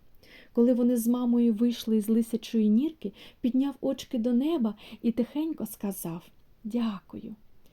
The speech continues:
Яким же було його здивування, коли з-за хмар неочікувано вийшло сонечко і освітило промінцями їх ліс. «Мамо, він мене почув!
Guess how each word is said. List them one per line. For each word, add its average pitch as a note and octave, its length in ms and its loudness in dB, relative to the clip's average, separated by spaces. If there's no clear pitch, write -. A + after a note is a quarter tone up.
Яким G#3+ 300 2
же G#3 120 2
було G3+ 240 4
його G3+ 200 2
здивування, G3 840 0
коли G3 300 2
з-за F3 160 -6
хмар G#3 480 -6
неочікувано C4+ 880 -2
вийшло G3 440 -4
сонечко F3+ 720 -6
і G3 100 0
освітило A3 640 -6
промінцями A3 800 -2
їх D#3+ 380 -6
ліс. D#3+ 460 -6
«Мамо, C#4 640 0
він D#4+ 360 4
мене G#3+ 260 4
почув! D#4 840 4